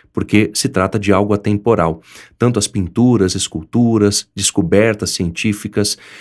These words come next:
posturas políticas, humanas, enfim, tudo aquilo que é valoroso perdura no universo.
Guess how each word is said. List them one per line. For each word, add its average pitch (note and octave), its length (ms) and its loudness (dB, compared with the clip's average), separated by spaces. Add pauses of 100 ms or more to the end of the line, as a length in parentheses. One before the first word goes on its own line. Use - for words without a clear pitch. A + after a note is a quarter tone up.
(300)
posturas A#2+ 540 2
políticas, G#2 880 0
humanas, A2+ 720 2 (120)
enfim, F3+ 320 2
tudo D#3+ 200 0
aquilo D#3 280 0
que C#3+ 140 0
é B2 40 4
valoroso C3 680 2 (280)
perdura D3 500 4
no G2+ 120 2
universo. E2+ 540 -2